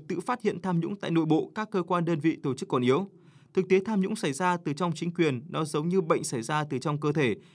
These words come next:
Cơ thể tự nó không phát hiện ra được mà bác sĩ mới phát hiện ra bệnh. Về mặt lý luận thì nếu thủ trưởng tham nhũng, liệu nhân viên có dám nói?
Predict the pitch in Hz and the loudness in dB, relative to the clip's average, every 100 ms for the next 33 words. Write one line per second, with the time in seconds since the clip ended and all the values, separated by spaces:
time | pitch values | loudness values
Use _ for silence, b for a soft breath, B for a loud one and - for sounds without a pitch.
0 | B - 196 196 135 123 139 160 - 190 | B 0 2 4 2 0 -2 -2 0 -2
1 | 226 214 196 147 160 139 123 131 127 185 | -2 -4 -6 -4 2 2 2 0 2 0
2 | 180 175 170 170 208 185 151 135 131 131 | 0 -2 -2 -2 -4 -4 0 2 4 2
3 | - _ - - - 165 175 175 151 208 | -2 _ -20 -16 0 2 4 4 4 4
4 | 214 180 - - 175 175 208 - 196 - | 6 4 2 4 8 8 6 4 2 4
5 | 143 127 185 165 185 214 190 185 170 170 | 2 2 2 4 4 2 2 2 2 2
6 | 165 147 147 143 139 143 | 2 0 0 4 4 4